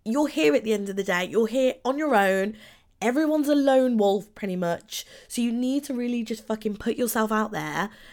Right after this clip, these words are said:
and be like, Right, I'm here, I'm making mates, and you see the same people on nights out, and it's nice because if you don't go out, you find yourself sat in your room a lot, and it's a little bit depressing.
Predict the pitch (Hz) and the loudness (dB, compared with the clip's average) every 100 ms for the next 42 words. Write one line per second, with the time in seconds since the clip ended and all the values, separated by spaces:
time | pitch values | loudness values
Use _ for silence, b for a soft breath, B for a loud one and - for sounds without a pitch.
0 | B B 208 196 185 180 170 - - 175 | B B -4 -2 0 2 0 -2 -10 -8
1 | 147 139 - - - 202 208 247 240 240 | -8 -8 -14 -8 -4 -2 0 0 2 -2
2 | 247 - _ 190 202 208 190 - 185 214 | -6 -18 _ -4 -2 -2 -2 -4 -2 0
3 | 208 220 214 - B B B - 240 240 | 0 -4 -8 -14 B B B -8 -4 -2
4 | 240 233 b b - 320 427 427 392 - | -4 -8 b b -2 -2 0 2 2 2
5 | 392 349 339 403 392 302 294 294 277 - | -2 -2 -2 -2 0 2 2 2 0 -4
6 | 359 320 233 254 - - 294 359 254 185 | -2 0 0 -4 -4 -2 -2 0 -2 -4
7 | - - 240 285 320 - 320 370 403 415 | -6 -8 -4 -4 -4 -6 -4 -2 -2 -2
8 | 208 208 127 226 294 294 b b b b | -6 -6 -2 0 0 0 b b b b
9 | b b _ _ 220 226 - 330 330 302 | b b _ _ -6 -6 -10 -10 -10 -10
10 | 277 - - 262 240 233 226 185 170 - | -12 -12 -12 -8 -6 -2 -2 -4 -6 -10
11 | - 196 226 - 254 320 - - 220 220 | -12 -10 -10 -10 -8 -6 -6 -8 -6 -6
12 | 214 - - - | -6 -10 -12 -18